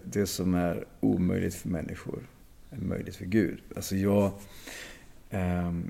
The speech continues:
vi har en, en, vi har att göra med en Gud som är miraklernas Gud. Så kan det finnas, det där är verkligen mänskligt sett kört. Eh, det är vart, jag, jag, alltså, jag, jag, jag,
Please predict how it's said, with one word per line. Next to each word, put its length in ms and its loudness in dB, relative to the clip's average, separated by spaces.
vi 200 4
har 240 10
en, 140 8
en, 180 2
vi 60 2
har 60 4
att 40 8
göra 100 8
med 100 8
en 80 6
Gud 240 6
som 140 4
är 40 6
miraklernas 600 4
Gud. 520 2
Så 160 -4
kan 100 0
det 60 0
finnas, 600 2
det 220 -2
där 80 4
är 40 2
verkligen 400 0
mänskligt 480 -2
sett 220 -6
kört. 640 -6
Eh, 600 -6
det 240 -2
är 40 6
vart, 380 6
jag, 260 2
jag, 140 6
alltså, 500 0
jag, 240 0
jag, 160 4
jag, 100 -4